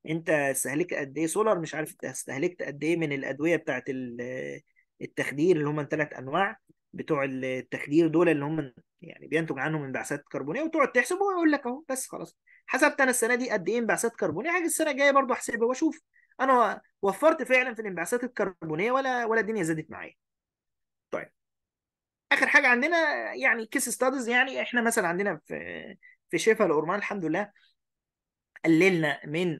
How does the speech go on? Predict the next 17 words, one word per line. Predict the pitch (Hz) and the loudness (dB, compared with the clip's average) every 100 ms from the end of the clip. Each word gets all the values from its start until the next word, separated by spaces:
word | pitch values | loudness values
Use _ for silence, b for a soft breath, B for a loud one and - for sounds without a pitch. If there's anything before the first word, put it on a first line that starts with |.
| - | -6
ال-، | 143 131 131 123 120 120 139 76 78 - 110 - - - _ - | -6 -6 -6 -8 -8 -10 -12 -12 -14 -14 -16 -18 -20 -20 _ -20
الكهرباء | - 151 156 180 | -4 0 4 4
عندنا | 131 139 165 156 | 2 2 2 4
عشرين | 120 160 | 2 -2
في | 151 143 | -6 -8
المية | 143 139 | -8 -6
بشكل | - 151 - | -8 -10 -10
سنوي، | 139 143 156 - _ _ | -8 -8 -10 -12 _ _
عشرين | 143 - 185 | -12 -6 -4
في | 180 | -4
المية | 143 156 139 - | -2 -2 -2 -6
بشكل | - 160 139 | -8 -6 -6
سنوي. | 156 165 170 B B | -4 -2 -4 B B
عشرين | - 240 | 2 2
في | 233 | 2
المية | 175 220 | 0 0
دي | 196 220 | 0 -2